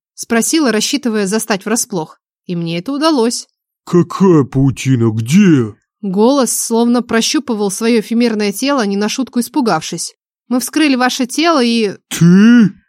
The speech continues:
Speaker 1: провалился в бездну возмущения Клаус.
Speaker 2: "Как посмела!"
Speaker 1: "Не одна, не переживайте, с вашим братом, некромантом".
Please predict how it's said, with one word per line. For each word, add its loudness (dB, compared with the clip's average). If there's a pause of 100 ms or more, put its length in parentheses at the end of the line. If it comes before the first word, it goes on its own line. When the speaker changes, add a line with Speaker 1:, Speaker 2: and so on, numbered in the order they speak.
(140)
Speaker 1:
провалился 0
в -4
бездну 0
возмущения -2
Клаус. -4
Speaker 2:
"Как 2
посмела!" 4
Speaker 1:
"Не 2
одна, 0
не -4
переживайте, 0
с -6
вашим 2
братом, 2
некромантом". 0